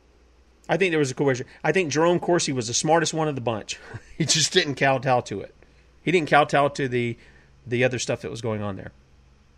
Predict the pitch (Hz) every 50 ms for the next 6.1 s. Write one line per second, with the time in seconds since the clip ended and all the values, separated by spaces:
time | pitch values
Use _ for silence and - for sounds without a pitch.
0 | - 151 160 - - - 139 131 143 156 165 147 165 156 151 151 143 135 139 127
1 | 120 110 104 117 123 120 123 123 120 110 113 113 127 - - - 127 120 117 117
2 | 123 113 104 - - - - 104 104 - - 104 98 - 101 101 104 113 113 -
3 | - - - 139 147 180 185 - - 175 226 240 262 247 196 - 160 170 165 -
4 | _ - - - 135 147 170 160 170 208 202 - - 170 202 190 196 - - -
5 | - - - - - - - 170 226 247 233 - - - 240 226 156 123 117 110
6 | 120 127